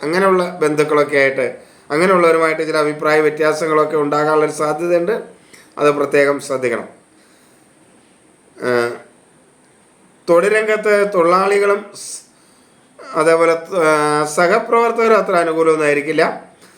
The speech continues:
എന്നാൽ മേലുദ്യോഗസ്ഥരിൽ നിന്ന് അനുകൂലമായ സ്ഥിതി ഉണ്ടാകുകയും ചെയ്യും. കർക്കിടകം, പുണാർദം അവസാന കാൽഭാഗം,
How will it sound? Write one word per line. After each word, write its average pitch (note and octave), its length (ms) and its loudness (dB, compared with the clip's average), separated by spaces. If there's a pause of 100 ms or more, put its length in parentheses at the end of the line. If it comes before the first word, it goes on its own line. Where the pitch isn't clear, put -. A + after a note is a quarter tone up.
(180)
എന്നാൽ E3 300 2
മേലുദ്യോഗസ്ഥരിൽ F3+ 800 2
നിന്ന് D3+ 140 0
അനുകൂലമായ D3+ 920 0
സ്ഥിതി C#3+ 520 -2
ഉണ്ടാകുകയും C#3 840 -2
ചെയ്യും. A2 260 -8 (2750)
കർക്കിടകം, E3 440 0 (320)
പുണാർദം E3 440 0 (120)
അവസാന E3 540 0
കാൽഭാഗം, D3+ 720 -2